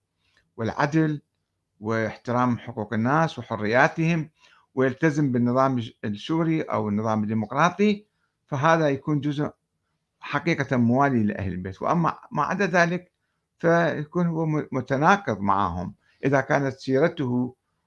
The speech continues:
وسلوكه قائم على الظلم والاضطهاد والسرقة والنهب مثلًا. أ-، أحد الأخوة يسمي نفسه ريفيو كتب، يقول: "الوهميون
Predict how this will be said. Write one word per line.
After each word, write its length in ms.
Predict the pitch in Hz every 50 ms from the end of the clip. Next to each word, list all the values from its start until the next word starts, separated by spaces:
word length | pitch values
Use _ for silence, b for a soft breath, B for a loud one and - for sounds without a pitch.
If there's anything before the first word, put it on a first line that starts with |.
| _ -
وسلوكه 840 | 120 123 120 - 135 143 170 185 175 175 165 156 151 151 151 147 127 - _ _ _ _ _ _ _ _ _ _ _ _ _ -
قائم 240 | - 170 165 156 -
على 180 | - 151 156
الظلم 420 | 151 135 127 175 190 180 156 135 127
والاضطهاد 720 | 123 110 71 104 104 - - 113 117 127 113 95 90 87 - _ _ _ _ _ _ _ _ _ _ _ _ _ _ _ _ _ _ _ _ _ _ _ _ -
والسرقة 600 | 123 123 123 - - 160 151 147 123 - - 104
والنهب 460 | 104 104 104 110 123 117 104 92 87
مثلًا. 400 | 85 87 85 - - - - 90 - _ _ _ _ _ _ _ _ _ _ _ _ _ _ _ _ _ _ _ _ _ _ 1077 1077 1077 1077 1077 1077 1077 1077 1077 1077 1077 1077 1077 1077 1077 1077 1077 1077 _ _ b b b b 1077 1077 1077 1077 b b b - - _ _ _ _ _ _ _ _ _ -
أ-، 280 | 120 92 - - - -
أحد 260 | 165 - 185 175 165
الأخوة 300 | 160 175 175 - 170 151
يسمي 300 | 143 - 175 165 165 165
نفسه 400 | 160 170 156 - - 165 156 160
ريفيو 460 | 156 165 170 156 156 151 151 147 147
كتب، 380 | 147 - 156 120 - 95 - - _ _ _ _ _ _ _ _ _ -
يقول: 340 | 135 135 - - 160 160 - -
"الوهميون 1000 | 147 151 147 143 135 127 131 131 135 143 156 170 175 175 170 175 175 175 -